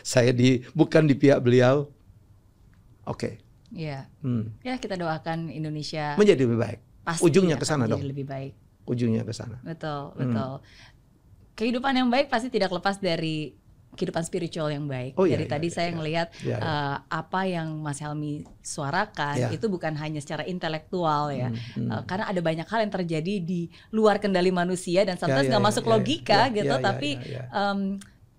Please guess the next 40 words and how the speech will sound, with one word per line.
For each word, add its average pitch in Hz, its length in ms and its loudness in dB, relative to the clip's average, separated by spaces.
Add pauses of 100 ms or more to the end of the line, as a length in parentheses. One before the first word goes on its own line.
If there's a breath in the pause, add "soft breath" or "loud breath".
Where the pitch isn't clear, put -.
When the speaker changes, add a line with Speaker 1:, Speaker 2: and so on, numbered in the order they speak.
(140)
Speaker 2:
harus 214 240 -4
bisa 185 200 -4
kita 185 240 -4
terima. 196 520 -4 (120)
Speaker 1:
Iya. 135 360 -4
Speaker 2:
Em, - 80 -18 (880)
what 262 220 2
is 330 100 -4
the 220 80 -2
most 196 320 0
spiritual 185 420 -4
experience 156 720 -8
that 143 180 -10
you 151 120 -8
ever 156 180 -8
Speaker 1:
Tapi - 140 -10 (220)
saya 208 180 2
Speaker 2:
experienced? - 0 -
Speaker 1:
pikir 202 180 4
sebelum 160 260 2
saya 143 200 2
jawab 117 220 2
ya, 107 220 -2
Speaker 2:
Hmm. 160 120 -8
Speaker 1:
itulah 226 320 2
memang 127 440 0
apa 113 440 -2
fungsinya 123 540 -2
agama 110 340 -4
ya. 73 300 -12
Speaker 2:
Hmm. 180 320 -8
Speaker 1:
Itulah 165 260 0
fungsinya 135 420 -2
kepercayaan. 104 640 -8
Speaker 2:
Hmm. 190 340 -8
Speaker 1:
When 170 220 6
we 147 100 4
believe, 143 420 4
we 156 160 6
believe. 127 240 2